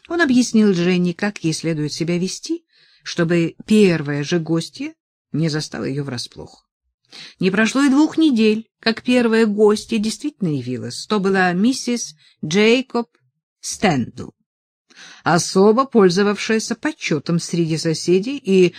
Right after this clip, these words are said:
жившая через пять домов от Дженни, тоже в прекрасном особняке с газонами. Она приехала в собственной коляске, возвращаясь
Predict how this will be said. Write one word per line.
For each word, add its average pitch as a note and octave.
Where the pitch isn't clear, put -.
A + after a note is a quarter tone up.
жившая G3
через F#3+
пять F3+
домов E3+
от F3+
Дженни, G#2
тоже C4+
в -
прекрасном G3
особняке D#3+
с D#3+
газонами. A2
Она B3
приехала A3
в F#3+
собственной E3+
коляске, C3+
возвращаясь F3